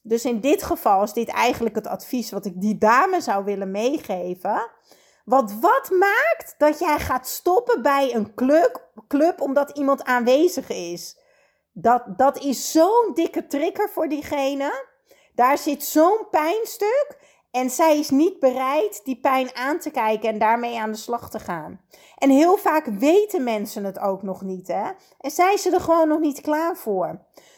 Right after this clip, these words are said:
Dus het advies wat ik je wil geven is: laat het los.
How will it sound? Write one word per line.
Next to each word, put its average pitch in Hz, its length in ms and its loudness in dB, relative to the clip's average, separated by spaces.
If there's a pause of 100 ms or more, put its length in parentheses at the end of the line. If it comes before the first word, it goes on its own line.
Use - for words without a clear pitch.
(120)
Dus 247 120 -8
het 254 80 -8
advies 370 500 0
wat 330 160 2
ik 294 100 -10
je 294 100 -6
wil 262 140 0
geven 320 500 2
is: 247 180 -6
laat 262 340 2
het 240 120 -8
los. 269 680 -2